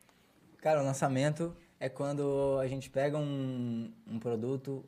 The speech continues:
um produto, produto de, seja ele digital, seja ele físico, mas, é, o nosso produto aqui, por exemplo, é um produto digital, é um treinamento online,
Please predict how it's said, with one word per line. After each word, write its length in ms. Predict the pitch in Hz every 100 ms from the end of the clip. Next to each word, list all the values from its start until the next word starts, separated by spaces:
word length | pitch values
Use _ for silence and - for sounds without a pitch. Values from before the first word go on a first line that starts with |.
| -
um 140 | 120
produto, 760 | 113 117 117 113 117 107 98 92 - _ _ _ _
produto 360 | 123 117 120 -
de, 160 | - 120
seja 240 | - 127 123
ele 160 | 123
digital, 600 | 120 113 113 131 147 147
seja 260 | 135 131 123
ele 220 | 120 117
físico, 280 | 113 143 139
mas, 460 | 120 117 113 - - _ _ _ _
é, 280 | - 120 117
o 40 | 123
nosso 300 | 131 151 -
produto 320 | 143 143 143
aqui, 220 | 139 147
por 120 | 147
exemplo, 320 | 139 139 143
é 40 | 147
um 160 | 139
produto 260 | 135 135 135
digital, 720 | 123 143 135 151 170 185 - - _ _
é 100 | -
um 60 | 123
treinamento 520 | 127 127 131 135 131
online, 540 | 127 127 160 175 190